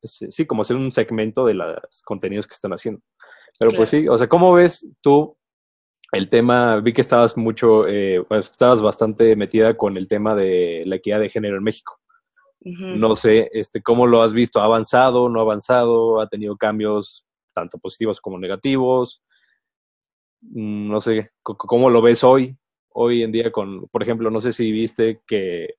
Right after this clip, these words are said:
Speaker 1: que, este, durante la cuarentena que está, pues, pasando ahorita, creció mucho la violencia intrafamiliar, principalmente contra las
Speaker 2: Claro.
Speaker 1: mujeres. Entonces, ¿cómo
Speaker 2: Sí.
Speaker 1: lo ves?
Speaker 2: Pues, mira, creo que es algo que está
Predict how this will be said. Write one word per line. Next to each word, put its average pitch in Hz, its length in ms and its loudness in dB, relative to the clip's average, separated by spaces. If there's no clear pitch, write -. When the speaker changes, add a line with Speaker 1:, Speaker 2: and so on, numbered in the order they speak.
Speaker 1:
que, 101 180 -4
este, 87 840 -12
durante 104 340 -6
la 98 100 -6
cuarentena 104 500 -4
que - 40 -18
está, 104 200 -6
pues, - 220 -20
pasando 110 340 -6
ahorita, 117 380 -2
creció 104 340 -2
mucho 107 280 -6
la 98 80 -4
violencia 92 640 -8
intrafamiliar, 92 680 -6
principalmente 101 500 -10
contra 90 240 -10
las 90 120 -8
Speaker 2:
Claro. 87 120 -20
Speaker 1:
mujeres. - 320 -10
Entonces, 110 480 -8
¿cómo 127 240 2
Speaker 2:
Sí. 127 60 4
Speaker 1:
lo 120 80 4
ves? 127 340 0
Speaker 2:
Pues, - 580 -6
mira, 220 380 -2
creo 254 200 -6
que 311 140 -2
es 320 140 -4
algo 262 400 -2
que 190 160 -6
está 185 1160 -2